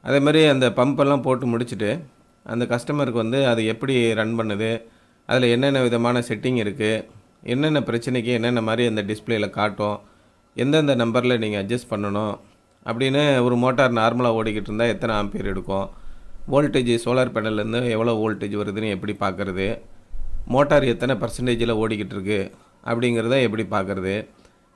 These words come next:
ஏதாவது ஒரு problem வந்துச்சுன்னா அது என்ன ப்ராப்ளம்னு எந்த பட்டனை press பண்ணா நீங்க வந்து அதை தெரிஞ்சுக்கிறது,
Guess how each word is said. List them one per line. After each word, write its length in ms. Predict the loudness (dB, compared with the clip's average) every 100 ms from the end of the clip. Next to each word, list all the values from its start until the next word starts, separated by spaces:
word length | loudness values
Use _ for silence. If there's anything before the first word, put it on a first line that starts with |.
| -4
ஏதாவது 300 | 4 6 6
ஒரு 140 | 4
problem 440 | 2 2 2 2 0
வந்துச்சுன்னா 280 | -2 -4 -2
அது 200 | 0 0
என்ன 240 | 0 -2
ப்ராப்ளம்னு 580 | 0 0 0 0 0 0 0 -4 -8 -16 -10
எந்த 260 | -4 -2 0
பட்டனை 320 | -2 -4 -4
press 260 | -4 -8 -6
பண்ணா 320 | -4 -2 -2
நீங்க 280 | -2 -4 -4
வந்து 220 | 0 0 0 -2 -6 _ _ _
அதை 120 | -4 -2
தெரிஞ்சுக்கிறது, 680 | -2 0 0 -2 -4 -4